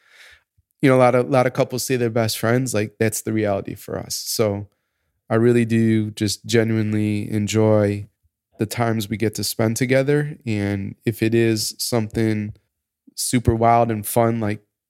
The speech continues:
travel to Cyprus, let's say we're going there in July, or if it's just recording this podcast, you know, or literally the most meaningful gift that,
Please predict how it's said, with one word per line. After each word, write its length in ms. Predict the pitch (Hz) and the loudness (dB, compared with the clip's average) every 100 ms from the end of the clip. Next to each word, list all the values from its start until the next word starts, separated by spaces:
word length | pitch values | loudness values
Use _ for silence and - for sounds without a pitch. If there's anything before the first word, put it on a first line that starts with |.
| _ - | _ -4
travel 460 | 120 113 107 113 | 0 2 2 -2
to 160 | 110 113 | -4 -6
Cyprus, 560 | - 117 110 107 107 117 | -2 -2 -2 -4 -6 -6
let's 180 | 104 | -6
say 200 | - 110 | -6 -6
we're 120 | 113 110 | -4 -2
going 280 | 107 104 | 0 -2
there 120 | 107 104 | -2 -4
in 100 | 107 | -4
July, 460 | 110 113 120 117 - _ _ _ _ _ | -2 0 0 -2 -10 _ _ _ _ _
or 540 | 110 107 110 107 104 101 - | 2 4 4 2 0 -2 -2
if 180 | 120 - | -2 0
it's 120 | 113 | -2
just 160 | 113 - | -2 -4
recording 380 | 117 120 110 | 0 0 2
this 120 | 104 - | -2 -4
podcast, 760 | 113 110 113 139 131 127 - - _ _ _ _ _ _ _ | -2 -2 -2 -2 0 -2 -6 -12 _ _ _ _ _ _ _
you 120 | 135 | -2
know, 360 | 135 139 156 151 - _ | 0 0 -4 -10 -16 _
or 160 | 139 123 | -2 2
literally 800 | 123 127 131 131 135 139 139 139 | 2 -2 -2 4 4 6 4 2
the 80 | 127 | 4
most 260 | 123 120 | 2 2
meaningful 480 | 127 123 123 113 120 | 2 2 2 0 -4
gift 440 | 113 123 139 - - 113 | 0 2 2 -2 -14 -4
that, 320 | 110 107 | -2 -2